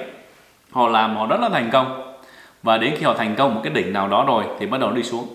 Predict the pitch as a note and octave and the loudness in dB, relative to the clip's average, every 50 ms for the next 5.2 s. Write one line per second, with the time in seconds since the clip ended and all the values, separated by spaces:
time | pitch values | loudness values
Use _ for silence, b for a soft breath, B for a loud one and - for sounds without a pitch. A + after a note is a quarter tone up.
0 | - - - - _ _ _ - C#3+ B2 - - A2+ A2+ B2+ A2+ - B2 A#2 A#2+ | -18 -20 -20 -20 _ _ _ -8 -6 -6 -4 -2 -2 -2 -2 -4 -4 -4 -4 -4
1 | B2+ C#3+ - - B2+ - A2+ A2+ A2 G#2 G2+ G2+ F#2+ G2 F#2+ - - F2 D#2 D2 | -4 -4 -4 -4 -4 -6 -6 -4 -2 -2 -2 -2 -4 -8 -8 -4 -4 -2 -2 -4
2 | B B B B B B B B - G#2+ G2 F#2 F#2+ G2+ A2+ A#2+ A#2+ A#2+ A#2+ G2+ | B B B B B B B B -10 -6 -4 -4 -2 -2 -2 0 0 0 0 0
3 | - - A#2+ B2+ B2 A2 F2 - - - - G2 F#2 G2+ G2+ F#2+ F2+ F2+ F2+ F2 | -2 -4 -4 0 2 2 2 0 -2 -6 -10 -12 -10 -8 -6 -4 -4 -2 -2 -2
4 | F2 F2 F2 E2+ F2 F#2 F2 E2 - A2 G#2 F#2 F#2 F2+ F#2 E2 D2+ - F#2 - | -2 -4 -4 -6 -6 -8 -8 -4 -2 -2 -2 -2 -2 -2 -2 -2 -2 -4 -8 -4
5 | B2 A2+ - | -2 -2 -2